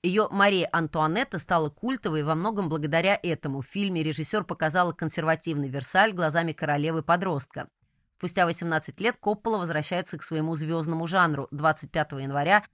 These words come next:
в российский кинопрокат выходит «Присцилла, Элвис и я». Основанный на одноименной автобиографии, фильм рассказывает историю единственной жены короля рок-н-ролла.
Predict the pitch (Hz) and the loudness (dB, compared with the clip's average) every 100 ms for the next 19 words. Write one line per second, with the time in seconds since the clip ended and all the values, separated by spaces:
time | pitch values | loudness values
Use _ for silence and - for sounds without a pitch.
0 | _ - 170 165 175 - 139 - 151 143 | _ -2 -2 0 -6 -8 -10 -4 -4 -2
1 | 147 139 175 208 185 - 175 180 175 170 | -2 4 4 4 0 -2 -2 -2 -2 -4
2 | 151 - 190 214 226 - 156 156 175 - | -4 -2 0 2 2 2 0 0 -4 -6
3 | 190 180 180 139 - _ _ _ _ 185 | -6 4 4 4 -2 _ _ _ _ -6
4 | - 262 269 233 214 214 - 175 170 185 | 0 0 2 2 6 6 6 2 0 -2
5 | 190 170 160 156 151 147 147 214 - 269 | -2 0 0 0 -2 -2 0 0 0 -4
6 | - 220 226 208 160 180 175 165 - 151 | -4 -4 0 0 0 0 -2 -4 -6 -4
7 | 220 247 202 160 170 175 156 160 147 151 | -2 -2 -2 -2 -2 -2 -2 -4 -2 0
8 | 160 233 190 156 165 196 185 180 180 185 | -2 -2 2 4 4 4 2 0 -2 0
9 | 147 139 | 0 -2